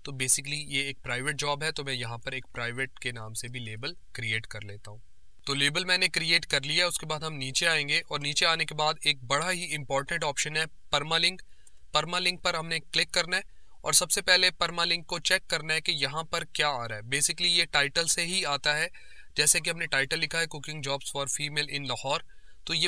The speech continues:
वहाँ से ही आ रहा है cooking jobs for female in लाहौर। अब हमें वही काम करना है जो हमने इमेज के लिहाज से किया था,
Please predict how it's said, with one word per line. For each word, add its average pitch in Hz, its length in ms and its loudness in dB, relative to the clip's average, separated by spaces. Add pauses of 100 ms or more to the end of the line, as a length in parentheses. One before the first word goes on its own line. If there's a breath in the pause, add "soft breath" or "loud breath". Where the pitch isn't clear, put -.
(160)
वहाँ 147 260 0
से 190 140 4
ही 170 220 -2
आ 123 140 -2
रहा 131 100 0
है 143 60 -2
cooking 143 360 -6
jobs 135 360 0
for 131 240 0
female 165 440 -2
in 143 200 -2
लाहौर। 110 300 -6 (400 loud breath)
अब 156 140 4
हमें 180 220 -2
वही 151 240 0
काम 170 260 0
करना 165 280 2
है 170 80 4
जो 156 140 0
हमने 156 300 -4
इमेज 147 240 0
के - 120 0
लिहाज 151 260 2
से 156 160 2
किया 147 280 0
था, 165 180 -2